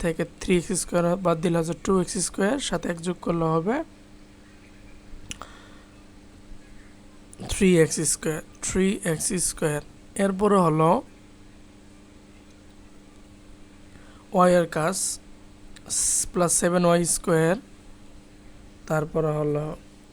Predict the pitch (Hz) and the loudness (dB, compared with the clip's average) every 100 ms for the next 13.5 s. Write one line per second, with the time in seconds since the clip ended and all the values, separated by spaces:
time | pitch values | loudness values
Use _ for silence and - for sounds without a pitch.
0 | 247 160 151 156 156 156 - - - - | -8 -4 -2 0 -2 -4 -6 -6 -4 -4
1 | - - - - - - - - - - | -6 -8 -10 -10 -10 -12 -14 -18 -20 -20
2 | - 175 180 185 175 170 190 233 190 233 | -12 -8 -4 -4 0 -2 -2 -6 -6 -6
3 | - - - - 170 170 175 - 208 190 | -20 -20 -20 -14 -6 -4 -4 -6 -8 -4
4 | 170 160 147 185 190 - - - - - | -4 -6 -10 -12 -16 -18 -20 -20 -20 -20
5 | - - - - - - - - - - | -20 -20 -20 -20 -20 -20 -20 -20 -20 -20
6 | - - 196 190 190 - - - 196 208 | -20 -12 -10 -8 -12 -14 -14 -14 -12 -10
7 | 190 165 139 165 185 180 - 190 190 190 | -8 -6 -4 -2 -2 -4 -4 -2 0 2
8 | 185 170 254 302 - - - - - - | 0 0 -4 -8 -12 -20 -20 -20 -10 0
9 | 180 165 180 170 170 156 - 180 175 277 | 0 2 4 4 4 -2 -2 0 0 0
10 | - - - - - - - - - - | -8 -20 -20 -20 -20 -20 -20 -20 -20 -20
11 | - 196 185 175 - 180 180 180 175 170 | -6 0 2 0 -2 2 4 4 2 0
12 | - 170 185 302 - - 175 160 170 160 | 0 0 2 -2 -8 -6 -6 -2 -4 -4
13 | 196 190 - - 196 | -8 -12 -10 -2 0